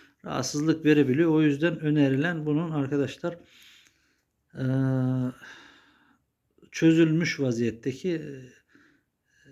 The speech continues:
propolisin yani damla olarak tüketilmesi veya sprey olarak tüketilmesi, e, öneriliyor. E, şimdi arkadaşlar bu da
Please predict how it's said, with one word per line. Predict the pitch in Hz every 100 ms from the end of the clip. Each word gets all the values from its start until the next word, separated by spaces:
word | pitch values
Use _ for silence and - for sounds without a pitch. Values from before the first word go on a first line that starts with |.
| 131 _ _ _ _ _ _ _ _
propolisin | - 160 - 113 113 - 160 139
yani | 135 127 117
damla | 135 139 139 139 131
olarak | 131 110 107 123 - _ _
tüketilmesi | - - 139 123 104 104 - 165 165 _ _ -
veya | 110
sprey | - - - 127
olarak | 107 107 110
tüketilmesi, | - 139 135 123 117 117 -
e, | 175 - - - _ _ _ - - -
öneriliyor. | 143 147 127 107 110 135 214 - _ _ _ _ _ - 127
E, | 120 117
şimdi | - 170
arkadaşlar | 165 143 185 185 202 147
bu | 160
da | 196 180